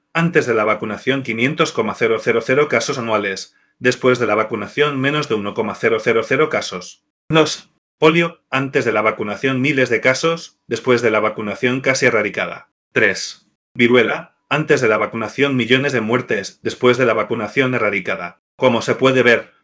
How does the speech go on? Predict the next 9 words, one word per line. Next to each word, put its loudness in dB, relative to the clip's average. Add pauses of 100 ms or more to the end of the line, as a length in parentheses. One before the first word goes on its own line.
(140)
los -2
programas -2
de -2
vacunación -2
han -4
salvado 0
millones 2
de 0
vidas. -10